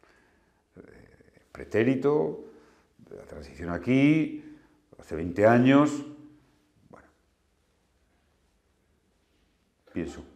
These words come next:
pienso que, que es muy conveniente que se saquen esas conclusiones en una sociedad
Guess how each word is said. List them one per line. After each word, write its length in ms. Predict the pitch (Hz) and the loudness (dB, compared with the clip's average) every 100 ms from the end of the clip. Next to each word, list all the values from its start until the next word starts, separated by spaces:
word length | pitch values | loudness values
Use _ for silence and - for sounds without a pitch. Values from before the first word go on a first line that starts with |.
| _ | _
pienso 360 | 107 101 87 | -8 -8 -12
que, 300 | - 69 - | -18 -18 -18
que 260 | - 67 65 | -20 -20 -20
es 300 | 64 - - _ _ _ | -20 -20 -20 _ _ _
muy 140 | 92 90 | -12 -10
conveniente 640 | - 73 76 78 71 71 | -10 -12 -12 -12 -14 -18
que 140 | - | -18
se 140 | - - | -20 -20
saquen 380 | - 67 65 62 | -20 -20 -20 -20
esas 220 | - - | -20 -20
conclusiones 640 | - 76 104 - 127 117 | -20 -16 -14 -12 -12 -12
en 60 | 73 | -16
una 120 | 71 | -18
sociedad 340 | 69 - 69 | -20 -16 -16